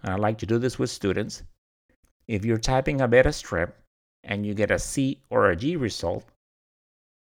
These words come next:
what are your possible choices? And the answer to that will be Streptococcus dysgalactiae or Streptococcus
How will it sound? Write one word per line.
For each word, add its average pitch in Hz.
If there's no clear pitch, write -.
what 110
are 131
your 120
possible 117
choices? -
And 101
the 107
answer 113
to 139
that 113
will 110
be 92
Streptococcus 104
dysgalactiae 117
or 117
Streptococcus 104